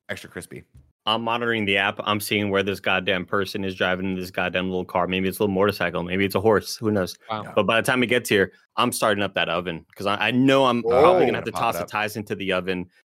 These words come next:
Speaker 2: on the little tray.
Speaker 1: Yep.
Speaker 2: Um,
Speaker 1: That's
Speaker 2: actually, not
Speaker 1: smart.
Speaker 2: even on the tray, Greg. I just put 'em on the little grill itself. I just, <laughs> just kinda,
Speaker 1: Yeah.
Speaker 2: like, place
Speaker 3: Wow.
Speaker 2: 'em horizontally.
Speaker 1: Just on the
Speaker 3: Oh, wow,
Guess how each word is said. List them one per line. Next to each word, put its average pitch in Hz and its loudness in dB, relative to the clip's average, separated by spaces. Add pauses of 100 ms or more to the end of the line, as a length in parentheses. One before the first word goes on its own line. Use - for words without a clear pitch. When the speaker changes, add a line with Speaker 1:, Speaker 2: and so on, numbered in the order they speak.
Speaker 2:
on 104 0
the 104 0
little 104 0
tray. 92 0 (140)
Speaker 1:
Yep. 92 -6
Speaker 2:
Um, 82 -2
Speaker 1:
That's 117 0
Speaker 2:
actually, 131 -2
not 123 2
Speaker 1:
smart. 120 0
Speaker 2:
even 127 4
on 107 2
the 95 -4
tray, 101 0
Greg. 92 0
I 92 0
just 98 -8
put 127 0
'em 113 0
on 110 2
the 104 0
little 101 0
grill 101 2
itself. 90 -2
I - -6
just, 104 -6 (140)
<laughs> - -2
just - -8
kinda, 135 4
Speaker 1:
Yeah. 127 6
Speaker 2:
like, 113 2
place 156 2
Speaker 3:
Wow. 185 2
Speaker 2:
'em 120 0
horizontally. 113 0
Speaker 1:
Just 117 -2
on 110 2
the 107 0
Speaker 3:
Oh, 170 2
wow, 156 2